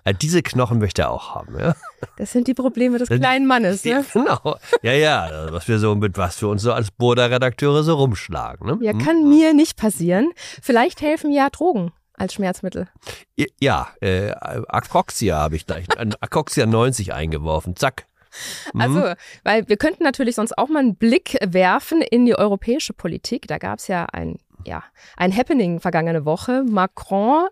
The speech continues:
Speaker 2: Merz, Starmer und Tusk auf dem Weg im Nachtzug nach Kiew. Und jetzt gibt es die Gerüchte, sie hätten gekokst.
Speaker 1: Ja, weil, äh, <laughs> weil ja, weil ja so ein Videoausschnitt,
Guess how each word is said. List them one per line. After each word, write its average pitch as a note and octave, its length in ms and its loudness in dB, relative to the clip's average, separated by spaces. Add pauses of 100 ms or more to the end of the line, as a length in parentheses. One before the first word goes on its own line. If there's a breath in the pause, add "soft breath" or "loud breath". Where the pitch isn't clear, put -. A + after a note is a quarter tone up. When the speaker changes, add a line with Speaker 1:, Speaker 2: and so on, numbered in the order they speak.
Speaker 2:
Merz, F3+ 840 2
Starmer G#3+ 600 -2
und G3 140 -6
Tusk - 360 -6 (400 loud breath)
auf A3+ 220 2
dem D4+ 160 4
Weg B3+ 160 2
im A3+ 100 6
Nachtzug - 480 0
nach G3 160 -2
Kiew. A#3+ 360 -2
Und F3+ 160 -4
jetzt F#3+ 180 -4
gibt B3+ 180 -6
es A3+ 100 -8
die F3+ 120 -6
Gerüchte, F3 400 -4
sie F#3+ 120 -2
hätten G#3+ 220 -4
gekokst. - 640 -6 (460)
Speaker 1:
Ja, C3 600 2
weil, G#2+ 440 0
äh, A2+ 160 0 (100)
<laughs> - 120 -4
weil B2+ 260 -2
ja, A2 160 2 (520 loud breath)
weil G2 260 0
ja G#2 120 4
so G2 80 -2
ein G2 120 2
Videoausschnitt, G2 840 -2